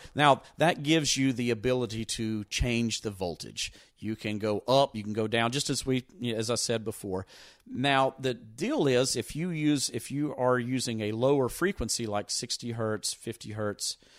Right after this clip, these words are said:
you're going to have, when you need to pass a high amount of current from one to the other,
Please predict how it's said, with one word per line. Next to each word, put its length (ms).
you're 360
going 380
to 300
have, 500
when 220
you 240
need 340
to 180
pass 400
a 120
high 320
amount 340
of 120
current 420
from 240
one 200
to 100
the 200
other, 300